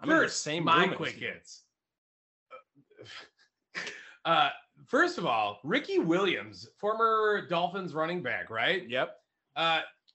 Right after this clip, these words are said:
Speaker 2: has now taken his new wife's last name for relationship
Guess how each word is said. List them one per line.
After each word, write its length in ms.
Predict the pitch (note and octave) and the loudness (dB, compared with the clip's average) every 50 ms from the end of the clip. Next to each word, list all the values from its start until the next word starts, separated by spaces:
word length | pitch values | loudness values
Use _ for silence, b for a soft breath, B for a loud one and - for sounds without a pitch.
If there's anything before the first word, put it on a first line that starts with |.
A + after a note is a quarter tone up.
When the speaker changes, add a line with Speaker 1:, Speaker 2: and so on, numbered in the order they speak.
| _ _ - | _ _ -10
Speaker 2:
has 220 | - F#3+ G#3 F3 | -4 -4 -4 -4
now 440 | E3+ F#3+ F3+ F3 F#3+ G#3+ B3+ C#4 C#4 - | -2 0 2 4 4 4 4 2 0 -6
taken 680 | - - F3+ F#3 G#3+ G3 G3 A#3+ A#3 A3 A3 G#3 G#3 G3+ | -12 -8 -4 -4 -4 -4 -2 -2 -2 -2 -4 -10 -10 -12
his 380 | _ - D#3+ E3+ E3 D#3+ D3 C#3 | _ -4 -2 -2 -2 -2 -4 -6
new 300 | D3+ D3 D3+ E3+ G3 G#3+ | -6 -4 -4 -4 -4 -4
wife's 500 | F#3 E3+ E3+ E3 F3 F3+ F3+ F3 - - | -4 -2 0 0 2 2 0 -2 -4 -10
last 480 | B2+ B2 A#2+ B2+ C#3 D3 C#3+ - - C#3+ | -8 -4 -2 -2 -2 -2 -4 -8 -12 -8
name 500 | C3 B2 B2+ C3 A#2+ G#2+ G2+ F#2+ F2+ - - | -6 -4 -2 -2 -2 -4 -6 -10 -14 -14 -8
for 160 | C#3 C3+ B2+ | -6 -6 -6
relationship 800 | A#2+ B2+ B2+ A#2 A#2 A#2 C3 C#3 - - C#3+ A#2+ - - A2+ G2 | -4 -6 -6 -4 -2 -2 -4 -4 -6 -10 -12 -12 -12 -12 -12 -12